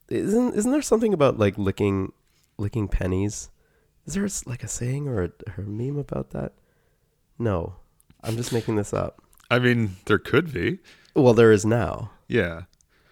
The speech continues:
Speaker 1: Um, no, uh,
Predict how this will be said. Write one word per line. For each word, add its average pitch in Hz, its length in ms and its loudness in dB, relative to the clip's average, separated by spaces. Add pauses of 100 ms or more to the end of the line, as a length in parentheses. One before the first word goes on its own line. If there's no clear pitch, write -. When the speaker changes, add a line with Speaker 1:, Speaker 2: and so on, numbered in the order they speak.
Speaker 1:
Um, 90 640 0 (1080)
no, 151 220 -4 (120)
uh, 123 580 2